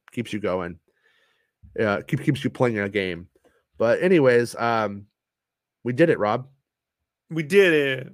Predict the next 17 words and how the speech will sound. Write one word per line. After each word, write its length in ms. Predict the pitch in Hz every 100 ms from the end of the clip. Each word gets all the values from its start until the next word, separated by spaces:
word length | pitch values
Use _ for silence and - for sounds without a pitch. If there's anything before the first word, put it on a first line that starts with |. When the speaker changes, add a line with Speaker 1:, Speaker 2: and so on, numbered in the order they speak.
| -
Speaker 1:
We 160 | 117
did 180 | 127 139
it. 180 | 127 - 110
We 120 | 123
even, 320 | 123 127 113
we, 160 | 123 120
we 200 | 107 127
asked 220 | 127 -
a 40 | -
question. 520 | 139 139 139 156 151
Topic 320 | 113 101 117
Podcast 420 | 123 120 131 120
came 140 | 127 120
in 60 |
and 140 | 147 113
answered 360 | 113 113 120
it. 160 | 139 143